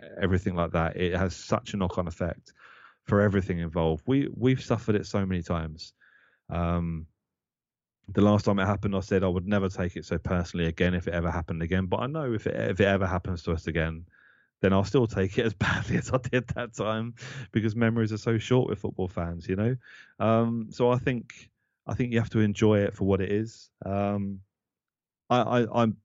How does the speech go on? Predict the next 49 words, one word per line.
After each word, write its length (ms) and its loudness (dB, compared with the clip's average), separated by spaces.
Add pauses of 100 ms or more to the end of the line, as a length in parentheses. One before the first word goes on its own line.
listen, 300 -6
I, 260 -2
I'm, 360 -2
I'm 140 0
intrigued 540 0
by 120 -2
the 80 -2
appointment. 500 -6 (140)
I'm 140 0
intrigued 400 2
by 100 0
what's 240 2
gonna 160 0
happen 300 0
over 80 0
the 100 -4
next 140 -12
few 160 0
weeks. 400 2 (500)
I'm 80 2
quite 220 4
excited 480 0
by 180 -2
it, 60 -4
actually. 400 -8 (120)
I, 180 2
you 360 -2
know, 120 4
it's 120 -2
something 320 0
a 60 2
little 160 2
bit 160 -2
different 320 -2
for 40 -12
Palace. 520 -4 (420)
It's 180 -6
new, 480 4 (640)
um, 600 -2
but 100 4
obviously 240 2
the 80 2
reservations 640 2
are 60 -2
there 260 2
because 400 -6
we 80 -2
had 280 -2
that, 240 0